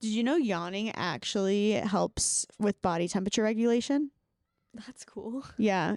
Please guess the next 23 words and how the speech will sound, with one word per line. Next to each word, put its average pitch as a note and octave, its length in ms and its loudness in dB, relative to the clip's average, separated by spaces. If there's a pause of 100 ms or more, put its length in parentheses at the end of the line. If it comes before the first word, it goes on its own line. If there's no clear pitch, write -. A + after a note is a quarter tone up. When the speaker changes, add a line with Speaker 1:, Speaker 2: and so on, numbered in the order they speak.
Speaker 1:
so G#3+ 240 2
it's, G#3 160 2
like, G#3 160 0
your A3 100 4
body, G3 540 2
like, F#3 240 2 (140)
cooling F3 380 0
itself - 300 -2
down. - 400 -6 (280)
Speaker 2:
Interesting. A3 840 -12
Speaker 1:
Yeah. G3+ 240 0 (560)
Like, F#3+ 260 2
it's - 220 -2
the G3+ 120 0
brain's, F#3 760 0
like, F3+ 300 2 (280)
<gasps> - 1400 -10
cooling A3 360 2
down, F3+ 240 0
sucking F3+ 320 -2
in E3 100 0
fresh F3+ 280 -2
air, E3 440 0